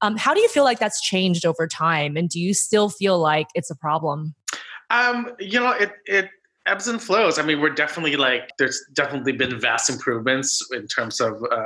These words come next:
Speaker 2: acceptance and tolerance and, and,
Speaker 1: Mm-hmm.
Speaker 2: and all, all that stuff. Um, but, you know, I, I moved from the Philippines to Oregon. <laughs>
Speaker 1: Mm-hmm.
Speaker 2: So
Speaker 1: <laughs> Oh my gosh.
Speaker 2: this thing
Speaker 1: There's no
Speaker 2: where
Speaker 1: Asians there, probably.
Speaker 2: <laughs> Oh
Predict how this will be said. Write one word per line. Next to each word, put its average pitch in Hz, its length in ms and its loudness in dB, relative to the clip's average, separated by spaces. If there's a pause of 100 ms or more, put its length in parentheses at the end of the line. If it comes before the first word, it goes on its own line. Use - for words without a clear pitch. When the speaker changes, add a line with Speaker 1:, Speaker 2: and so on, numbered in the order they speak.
Speaker 2:
acceptance 135 540 0
and 101 100 -10
tolerance 127 540 -2
and, 110 180 0
and, 101 220 -16
Speaker 1:
Mm-hmm. 156 460 -12 (100)
Speaker 2:
and 123 100 -6
all, 120 260 -4
all 117 160 -2
that 123 200 -2
stuff. 143 500 0 (120)
Um, 127 560 0 (260)
but, 156 140 4
you 160 80 4
know, 156 80 2
I, 156 320 0
I 170 100 0
moved 185 300 0
from 147 400 0
the 135 80 -2
Philippines 139 600 0 (100)
to 120 600 0
Oregon. 156 640 -2 (180)
<laughs> - 260 -10
Speaker 1:
Mm-hmm. - 20 2
Speaker 2:
So 175 420 2 (120)
Speaker 1:
<laughs> - 0 - (480)
Oh 277 180 6
my 214 160 4
gosh. 208 440 2 (380)
Speaker 2:
this 147 220 0
thing 143 140 2
Speaker 1:
There's 262 240 2
no 277 160 6
Speaker 2:
where 294 160 4
Speaker 1:
Asians 240 500 4
there, 160 460 2
probably. 151 640 2
Speaker 2:
<laughs> 165 40 2
Oh 160 220 -2